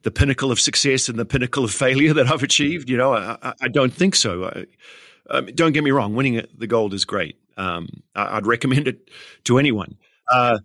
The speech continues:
but, but the, the silver medal team was so good, Brian. I mean, they were undefeated that year in twenty twelve, number one in the world.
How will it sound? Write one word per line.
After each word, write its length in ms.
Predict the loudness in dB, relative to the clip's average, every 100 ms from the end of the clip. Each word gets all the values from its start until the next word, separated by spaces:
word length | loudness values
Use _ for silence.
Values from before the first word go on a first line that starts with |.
| _ _ _ -2
but, 320 | 0 0 0
but 260 | 0 0 2
the, 220 | 2 2
the 140 | 2 0
silver 340 | 4 6 4
medal 260 | 4 2 0
team 320 | 0 0 0
was 160 | 0 2
so 360 | 2 2 0
good, 540 | -2 -4 0 0 0 -8 _ _ _ -4
Brian. 280 | 0 0 0
I 60 |
mean, 180 | -2 -2
they 80 | -2
were 260 | -2 -6 -4
undefeated 600 | 0 2 2 2 0 0 -2
that 180 | -4
year 160 | -4 -6
in 80 | -6
twenty 280 | -8 -8 -10
twelve, 340 | -8 -8 -4
number 260 | 0 2 0
one 180 | 0 -2
in 80 |
the 80 | -4
world. 420 | -2 0 0 -2